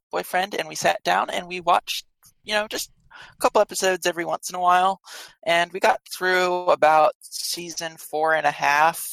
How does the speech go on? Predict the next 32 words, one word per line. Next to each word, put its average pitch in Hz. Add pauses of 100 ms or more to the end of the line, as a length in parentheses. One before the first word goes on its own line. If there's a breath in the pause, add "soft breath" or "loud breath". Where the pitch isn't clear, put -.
(600 loud breath)
so 151
a 147
little 175
bit -
further 135
than 135
we're 135
at 139
the -
po-, 151 (240)
podcast. 170
And, 147
um, 139
he 175
kinda 175
lost 160
interest, 165
and 143 (340 loud breath)
without 151
my 147
Supernatural 147
buddy, 135
I, 131 (100)
you 135
know, 139
just -
didn't 139 (160)
really 139
stick, - (1200)
stick -
with 190
it. 92